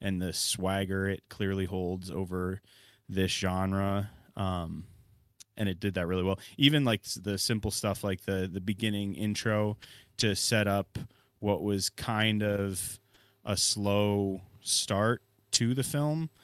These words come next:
I think that was kinda masterfully done. It, it, it broke up that period of, uh, introducing the character. Well, I mean,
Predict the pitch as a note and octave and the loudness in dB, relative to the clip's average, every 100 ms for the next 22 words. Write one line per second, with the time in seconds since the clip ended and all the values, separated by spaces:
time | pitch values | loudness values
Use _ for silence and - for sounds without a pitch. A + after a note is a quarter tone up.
0 | - - G#2 F#2+ A2 G2 G#2 F#2+ - G#2+ | -20 -6 -4 0 0 2 2 2 -2 -2
1 | G2 G2+ G2+ - - G#2 F#2+ G2 F#2 - | 0 0 0 -4 -6 -4 -2 -2 -4 -6
2 | G2 - _ _ - G2+ A2 G#2+ A2 A2 | -8 -8 _ _ -6 -2 2 2 2 0
3 | G2+ - G2+ F2+ - G#2 G2 G2 G2 F2+ | -2 0 -2 0 0 0 0 0 0 -2
4 | F2 - - _ - - _ - F#2+ E2 | -4 -10 -16 _ -20 -20 _ -2 0 0
5 | G#2 G2+ G#2 G2 G#2 F#2+ - G#2+ G2 - | -2 -2 -2 -2 -4 -6 -2 0 0 -2
6 | G#2 - A2 G#2+ | -2 0 2 0